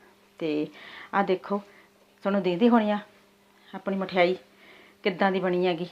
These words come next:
ਇਹ ਭੈਣੇ ਆਪਾਂ ਲੱਡੂ ਬਣਾਉਣੇ ਨੇਗੇ, ਆਪਾਂ ਲੱਡੂ ਵੱਟਾਂਗੇ। ਇਹਨੂੰ ਹੁਣ ਆਪਾਂ ਠੰਡਾ ਹੋਣ ਲਈ ਰੱਖ ਦਿੰਨੇ ਆ। ਜਦੋਂ ਠੰਡਾ ਹੋ ਗਿਆ, ਆਪਣਾ ਹੱਥ ਝੱਲਣ ਲੱਗ ਗਿਆ, ਉਦੋਂ ਆਪਾਂ ਇਹਦੇ ਵਿੱਚ ਭੈਣੇ, ਅਹ, ਉਦੋਂ ਆਪਾਂ ਇਹਨੂੰ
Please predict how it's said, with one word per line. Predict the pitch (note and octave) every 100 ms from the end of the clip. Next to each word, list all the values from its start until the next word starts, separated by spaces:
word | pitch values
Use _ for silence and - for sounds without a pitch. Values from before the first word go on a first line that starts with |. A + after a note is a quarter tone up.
| - _ _ _ _ _ - - - -
ਇਹ | G3
ਭੈਣੇ | A#3 A3+
ਆਪਾਂ | G#3+ A3 A#3 - - - - -
ਲੱਡੂ | G3 F3 A3
ਬਣਾਉਣੇ | G#3+ F3 D#3+
ਨੇਗੇ, | E3+ F3 A#3 A#3 -
ਆਪਾਂ | F3+ G3+
ਲੱਡੂ | F#3 E3 F#3+
ਵੱਟਾਂਗੇ। | F3 - D#3+ F#3+ A3+ - - - - -
ਇਹਨੂੰ | G3 A3
ਹੁਣ | A3
ਆਪਾਂ | G3+ G#3
ਠੰਡਾ | G#3 G3 F#3 A#3
ਹੋਣ | A3 G#3
ਲਈ | F#3+
ਰੱਖ | F3+ -
ਦਿੰਨੇ | D#3+ D#3+ F3+
ਆ। | A#3 A#3+ - _ _ -
ਜਦੋਂ | F#3+ G3+
ਠੰਡਾ | G3+ F#3+ A#3+
ਹੋ | A#3 G3+
ਗਿਆ, | F#3+
ਆਪਣਾ | F#3+ G3
ਹੱਥ | G3+ A#3 -
ਝੱਲਣ | A#3 A3+ F#3+
ਲੱਗ | F3 D#3
ਗਿਆ, | E3+ F3+ - - - - - -
ਉਦੋਂ | G3 G#3 G#3
ਆਪਾਂ | G3 G3
ਇਹਦੇ | F#3+ G#3+
ਵਿੱਚ | G#3 G#3
ਭੈਣੇ, | - A3 A3
ਅਹ, | - _ _ - F#3 F3+ -
ਉਦੋਂ | G#3 G#3+
ਆਪਾਂ | G3+ - F#3
ਇਹਨੂੰ | G#3